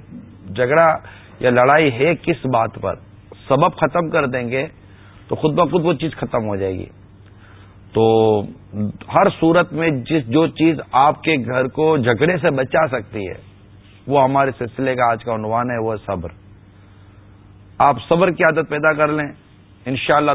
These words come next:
تبارک و تعالی آپ کے گھر میں امن آ جائے گا۔ یعنی کوئی بھی ایک فریق خاموش ہو جائے اور لڑے نہیں، منہ بھی نہ چڑھائے، ایک فریق خاموش ہو جائے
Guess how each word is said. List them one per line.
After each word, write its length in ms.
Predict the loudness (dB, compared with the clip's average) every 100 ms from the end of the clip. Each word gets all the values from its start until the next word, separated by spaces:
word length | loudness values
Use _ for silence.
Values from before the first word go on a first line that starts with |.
| -2
تبارک 400 | 0 2 2 0
و 80 |
تعالی 320 | -2 0 2 2 2
آپ 220 | 0 0
کے 160 | -4 -4
گھر 180 | -4 -2
میں 260 | -4 -6 -6
امن 280 | -4 -2 -4
آ 80 | -6
جائے 220 | -6 -8
گا۔ 80 | -12 -16 -20 -20 -20 -20 -14 -4
یعنی 180 | -2
کوئی 440 | -2 -4 0 2 4
بھی 100 | 2
ایک 380 | -2 2 2 2 -2
فریق 240 | -2 0 -2 -10 -20 -20 -20 -20 -20 -20 -20 -20 -20 -20 -20 -20 -4
خاموش 380 | 0 2 0 -2
ہو 80 |
جائے 160 | -6 -10 -16 -20 -20 -20 -20 -20 -20 -20 -20 -20 -4
اور 340 | 2 4 6 4 0
لڑے 360 | 2 4 6 4
نہیں، 140 | 0 -6 -14 -20 -20 -20 -20 -20 -20 -20 -20 -20 -6
منہ 180 | 0 2
بھی 140 | 2
نہ 80 | 0 -2
چڑھائے، 240 | -4 -10 -12 -18 -20 -20 -20 -2
ایک 180 | -2 0 2
فریق 240 | 2 2
خاموش 380 | -2 -4 -6 -8
ہو 40 |
جائے 180 | -10 -10